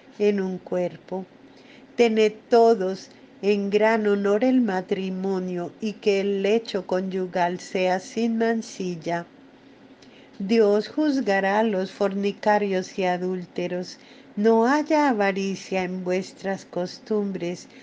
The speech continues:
Contentaos con lo que tenéis, pues Él ha dicho, "Jamás te dejaré ni te abandonaré". Así que con toda confianza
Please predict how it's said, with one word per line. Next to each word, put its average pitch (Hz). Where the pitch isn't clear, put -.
Contentaos 214
con 190
lo 185
que 190
tenéis, 185
pues 185
Él 202
ha 277
dicho, 196
"Jamás 175
te 320
dejaré 220
ni 240
te 190
abandonaré". 180
Así 330
que 269
con 220
toda 202
confianza 247